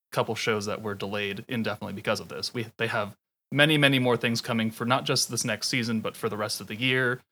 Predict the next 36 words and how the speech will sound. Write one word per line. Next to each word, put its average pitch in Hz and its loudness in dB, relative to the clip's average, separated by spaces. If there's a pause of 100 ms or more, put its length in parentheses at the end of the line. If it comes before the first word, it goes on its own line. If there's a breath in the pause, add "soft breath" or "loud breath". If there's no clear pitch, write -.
(180)
maybe 113 -2
the 107 -2
next 107 -4
couple 110 0
years. - -6
And 120 -6
so 120 2
they're 117 6
trying 190 4
to - -8
get 135 2 (520)
more 131 2 (600)
down 117 4
lows 107 2 (100)
on 101 -2
that 101 -4
so - -2
they 104 -2
could 104 -6
probably, 101 -4
you 101 -10
know, 101 -8
post - -4
spoilers, 143 2
or 101 -4
even 123 2
sometimes 120 2
they 113 0
could 113 -4
hold 120 -2
the 113 -2
company 110 -2
ransom 110 -2
and 110 0
be 107 -4
like, 101 -4